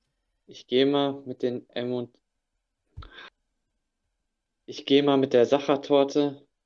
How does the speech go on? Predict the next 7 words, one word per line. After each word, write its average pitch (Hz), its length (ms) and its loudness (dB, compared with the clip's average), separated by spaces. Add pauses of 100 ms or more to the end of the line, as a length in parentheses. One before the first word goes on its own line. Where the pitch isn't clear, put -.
(1040)
und 117 100 -12
sag, 123 220 0
das - 180 -4
ist 131 160 -6
die - 80 -4
krasseste - 480 -6
Kalorienbombe. 110 800 -6